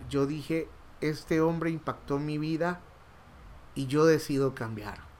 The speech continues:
Y mi pregunta fue, años después, de esos nueve mil que estábamos ahí,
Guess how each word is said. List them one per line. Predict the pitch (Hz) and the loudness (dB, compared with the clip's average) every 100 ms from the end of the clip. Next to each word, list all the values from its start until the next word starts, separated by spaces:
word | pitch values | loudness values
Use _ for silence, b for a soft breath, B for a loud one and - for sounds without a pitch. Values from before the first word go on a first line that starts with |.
| - - | -14 -4
Y | 147 | -2
mi | 139 | -2
pregunta | 131 123 147 160 | 0 0 2 0
fue, | - 143 120 - | 0 -2 -2 -4
años | 135 135 135 | -4 0 0
después, | 123 120 - 107 - - B B B - 135 | -2 -4 -12 -14 -16 -20 B B B -10 0
de | 135 | 2
esos | 165 202 185 - - | 2 2 0 -2 -4
nueve | 135 143 131 | 0 2 2
mil | 139 165 | 2 0
que | 170 | 0
estábamos | 165 160 160 165 160 131 | 0 2 2 2 -2 -2
ahí, | 127 139 | -4 -4